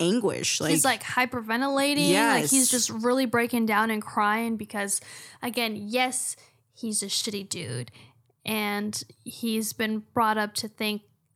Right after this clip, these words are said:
Speaker 2: horrible things, and he has accepted them. But at the end of the day, like, he's just not a killer.
Speaker 1: Yeah.
Speaker 2: And these are, these are people that he knows, and he has, like, a personal connection. Like, he knows Katie Bell. He knows Dumbledore. He knows all these things. And it, it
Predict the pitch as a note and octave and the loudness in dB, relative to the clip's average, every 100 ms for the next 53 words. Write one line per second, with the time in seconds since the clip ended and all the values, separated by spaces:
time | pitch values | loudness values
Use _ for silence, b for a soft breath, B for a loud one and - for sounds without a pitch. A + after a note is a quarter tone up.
0 | - - B3+ A#3+ A#3 A3+ A3 G#3+ G3 G3 | -20 -6 0 0 0 -4 -6 -8 -6 -6
1 | A#3 - - G#3+ G#3 D#3+ - _ _ _ | -6 -4 -2 -4 -4 -8 -14 _ _ _
2 | _ - B3+ A#3+ A3+ G#3+ G#3+ - B B | _ -8 -2 0 2 2 2 0 B B
3 | B - A3+ - - C4+ C4+ A3 E3+ G#2 | B -6 -4 -2 2 2 0 -4 -4 -4
4 | F3 - _ _ _ A3 A3 A3 - A3+ | -6 -8 _ _ _ -4 -4 -2 -4 0
5 | A#3+ B3 A#3 A3+ A3 G#3 G3 A3+ - B3+ | 0 2 0 -2 -2 -2 -4 -4 -2 0
6 | A3+ G#3 G#3 - - - - A2+ A3+ - | 0 0 0 -2 -8 -8 -6 -8 -10 -16
7 | B B F#3 F3 A3+ A#3+ C4+ C4+ B3 - | B B -2 2 4 4 4 4 2 0
8 | A#3+ B3+ B3 - A3+ A3 G#3+ - A#3 G#3+ | 0 2 0 -2 -2 -2 -2 0 2 2
9 | G#3 G#3 G#3 G#3 F#3 G3 A3 G3+ G3 F#3+ | 4 2 0 0 -4 -2 0 0 0 -4
10 | G3 F#3 - G#3 - F3 - F#3+ F#3 E3+ | -6 -8 -6 -4 -4 -4 -6 -6 -6 -6
11 | - B3+ B3+ B B G3 - A#3+ A3 G3+ | -2 0 0 B B -6 0 0 2 0
12 | G3+ - G3 E3 - E3+ G3 A#3 A3 A3+ | -2 -4 -6 -8 -6 -4 -4 -2 0 2
13 | G3+ G3 G3+ G3 G3 F#3+ A3 A#3 A3+ A3 | 0 -2 -4 -4 -6 -4 -2 0 0 0
14 | A3 G#3 G#3+ A3 - - G#3+ G#3 G#3+ A3+ | -2 -2 -2 -4 -4 -4 -4 -4 -4 -4
15 | - | 0